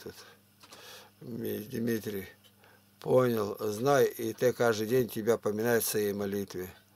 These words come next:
Виталий, знаю, брат. Благодарю отца Игнатия и братьев за молитву. Без молитвы Игнатия Тихоновича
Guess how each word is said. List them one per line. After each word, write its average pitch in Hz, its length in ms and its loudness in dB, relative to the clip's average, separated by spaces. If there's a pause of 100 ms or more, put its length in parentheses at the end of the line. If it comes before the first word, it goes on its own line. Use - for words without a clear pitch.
(100)
Виталий, 113 380 2
знаю, 131 420 4
брат. 110 280 4 (300)
Благодарю 139 480 6
отца 135 260 2
Игнатия 131 460 4
и 113 120 0
братьев 123 400 2
за 120 120 -2
молитву. 101 400 -2
Без 107 140 -4
молитвы 139 340 2
Игнатия 120 340 0
Тихоновича 123 540 -2